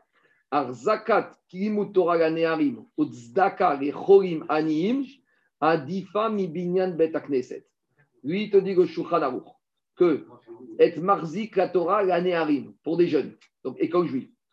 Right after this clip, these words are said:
ou yeshivot, tanot, ou gdorot, ou tzedaka le chorim aniyim, ou tzedaka à des pauvres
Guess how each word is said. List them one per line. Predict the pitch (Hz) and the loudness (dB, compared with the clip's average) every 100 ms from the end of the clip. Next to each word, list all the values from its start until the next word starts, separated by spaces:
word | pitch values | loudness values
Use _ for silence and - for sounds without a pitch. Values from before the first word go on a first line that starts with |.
| _ | _
ou | - | -2
yeshivot, | 143 143 160 165 160 | -2 0 2 2 4
tanot, | 175 175 170 | 2 4 2
ou | 170 | 2
gdorot, | 170 123 - - _ _ _ | 0 0 -8 -20 _ _ _
ou | 185 | 6
tzedaka | 196 135 156 185 180 226 | 6 2 2 2 4 0
le | 220 214 | 2 0
chorim | 160 190 202 190 | 2 2 2 0
aniyim, | 165 135 110 - | 0 -2 -6 -6
ou | |
tzedaka | 147 123 123 156 175 233 247 _ - | -6 -2 0 2 2 -2 -4 _ -2
à | 151 | 2
des | 151 | 4
pauvres | - 190 226 196 | 6 6 6 0